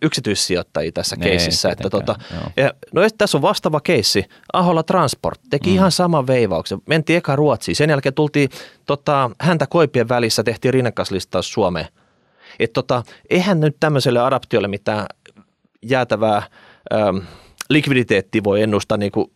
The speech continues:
Speaker 1: rinnakkaislistauksena,
Speaker 2: Ei.
Speaker 1: mutta – jos sä haluat tehdä tää, niin se pitää tehdä niinku by the book.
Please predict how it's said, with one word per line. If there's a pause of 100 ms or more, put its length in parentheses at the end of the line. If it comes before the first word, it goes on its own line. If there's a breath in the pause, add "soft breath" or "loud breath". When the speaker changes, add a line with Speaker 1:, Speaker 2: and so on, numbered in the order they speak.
(100)
Speaker 1:
rinnakkaislistauksena, (340 loud breath)
Speaker 2:
Ei.
Speaker 1:
mutta – (520 soft breath)
jos
sä
haluat
tehdä (100)
tää, (120)
niin
se
pitää
tehdä
niinku
by
the
book.